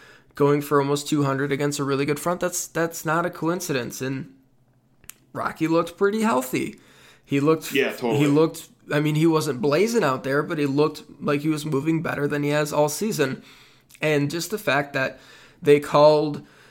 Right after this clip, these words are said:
Speaker 1: four or five zone read plays, which they'd called, like, one or two a game with him. They called four Q B draws, and he scrambled a couple times as well. That,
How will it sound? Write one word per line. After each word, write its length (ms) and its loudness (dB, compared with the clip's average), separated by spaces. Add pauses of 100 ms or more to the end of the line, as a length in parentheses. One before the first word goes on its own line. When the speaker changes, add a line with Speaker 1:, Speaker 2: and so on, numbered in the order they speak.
(120)
Speaker 1:
four 460 2
or 80 2
five 640 4
zone 340 2
read 280 2
plays, 420 0
which 220 -2
they'd 240 0
called, 320 -2
like, 140 -6 (140)
one 160 -4
or 80 -2
two 280 2
a 60 4
game 340 -8
with 200 -8
him. 260 0
They 160 -2
called 420 -4
four 600 2
Q 320 0
B 180 4
draws, 720 0 (360)
and 140 0
he 100 2
scrambled 520 -2
a 60 2
couple 320 -2
times 380 -4
as 180 -10
well. 440 -4 (1120)
That, 420 -4